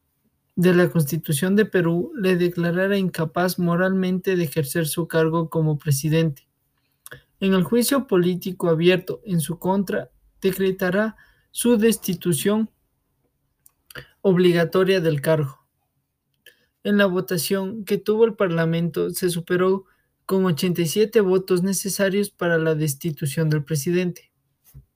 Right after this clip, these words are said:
Ante pleno Parlamento, Vizcarra des-, declaró de que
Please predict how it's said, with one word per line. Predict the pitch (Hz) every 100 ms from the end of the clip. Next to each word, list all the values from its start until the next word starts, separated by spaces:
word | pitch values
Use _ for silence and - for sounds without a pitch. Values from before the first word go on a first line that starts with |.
| _ _ _ _ _ _ _ - - _ _ _ _ _ _ -
Ante | 208 196 202
pleno | 190 226 254 254
Parlamento, | 240 180 175 170 175 175 190 -
Vizcarra | 190 180 - 190 190 202 196
des-, | 180 170 - _ - _
declaró | - 185 180 180 175 185 196
de | 208 190 190
que | 180 175 175